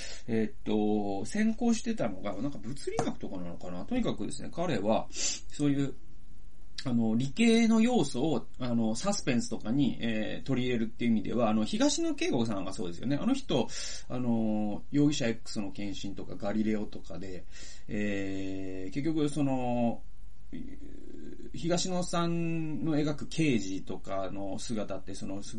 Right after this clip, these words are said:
その理系の理論を駆使するんですね。で、それはなぜなら、あ、東野さんが、<clears throat> 東野圭吾が、えー、もともと理系の畑の人だっ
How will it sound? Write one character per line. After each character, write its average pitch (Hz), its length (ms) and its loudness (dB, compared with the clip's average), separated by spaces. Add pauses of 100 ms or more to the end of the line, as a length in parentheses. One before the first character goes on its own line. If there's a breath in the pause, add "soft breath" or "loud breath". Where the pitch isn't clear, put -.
(140)
そ 120 140 -2
の 110 240 0
理 135 140 -2
系 190 260 0
の 185 100 -4
理 180 100 0
論 101 200 0
を 90 60 -6
駆 117 140 -2
使 - 140 -2
す - 140 -4
る - 80 -4
ん - 40 -4
で - 60 -6
す - 40 -4
ね。 - 120 -4 (300 loud breath)
で、 214 80 0
そ 226 100 2
れ 247 60 4
は 240 60 6
な 240 100 4
ぜ 196 80 -2
な 196 100 -2
ら、 214 240 2 (240 loud breath)
あ、 131 200 4
東 139 440 2
野 123 140 0
さ 117 200 0
ん 117 60 0
が、 190 300 4 (100)
<clears throat> - 120 -4
東 160 420 10
野 127 80 4
圭 135 160 4
吾 101 100 -2
が、 156 220 2 (840)
え 131 80 4
ー、 135 40 6
も 160 80 2
と 185 100 2
も 175 60 2
と 160 80 4
理 143 120 6
系 165 160 4
の 156 80 4
畑 143 300 2
の 139 80 2
人 131 180 -2
だ 104 80 0
っ - 60 -4